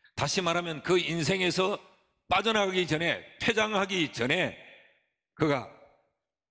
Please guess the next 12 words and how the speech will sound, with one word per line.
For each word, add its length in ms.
한 200
행동 460
하나를 360
기록해뒀어요. 680
오 200
절 160
말씀을 380
읽어보실까요? 760
다 120
같이 200
시작. 800
"아브라함이 720